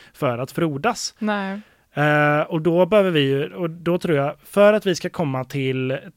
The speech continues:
Speaker 1: till en lösning på liksom den här, eh, art-, alltså artdöden, eller att flera arter håller på att dö ut, ehm,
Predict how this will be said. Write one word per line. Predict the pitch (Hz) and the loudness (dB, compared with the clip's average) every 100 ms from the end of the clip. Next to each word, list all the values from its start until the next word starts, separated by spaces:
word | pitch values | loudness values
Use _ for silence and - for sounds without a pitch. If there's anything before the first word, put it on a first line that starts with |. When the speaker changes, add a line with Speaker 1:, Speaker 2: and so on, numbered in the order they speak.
| _ | _
Speaker 1:
till | - 139 127 | -10 -6 -4
en | 131 131 | -2 -2
lösning | 151 156 139 - 196 170 151 156 | 0 0 -2 -4 -2 0 -2 -4
på | - 127 123 123 | -6 -4 -2 -2
liksom | 127 127 131 127 123 123 - | -4 -6 -6 -4 -6 -8 -16
den | - 139 135 | -12 -6 -4
här, | 123 123 127 110 - | -4 -6 -8 -10 -12
eh, | 151 135 127 127 - | -8 -6 -6 -8 -6
art-, | 160 135 - _ _ _ | -6 -6 -10 _ _ _
alltså | - 139 143 135 120 - - - - | -8 -4 -2 -2 -4 -14 -20 -20 -2
artdöden, | 165 139 - 135 127 135 127 131 165 131 123 - - - | 0 0 -4 -8 -2 -2 -2 -2 -2 -2 -4 -8 -20 -8
eller | 139 135 | -2 0
att | 139 | 0
flera | - 139 123 127 | -2 -6 -4 -2
arter | 151 127 123 123 | -2 -4 -6 -6
håller | 123 127 | -4 -6
på | 127 | -6
att | 120 - | -10 -8
dö | 135 135 | -6 -4
ut, | 220 151 180 - - _ _ _ - - _ _ | -2 -4 -6 -12 -20 _ _ _ -20 -20 _ _
ehm, | 135 131 127 127 131 131 | 0 2 2 0 0 -2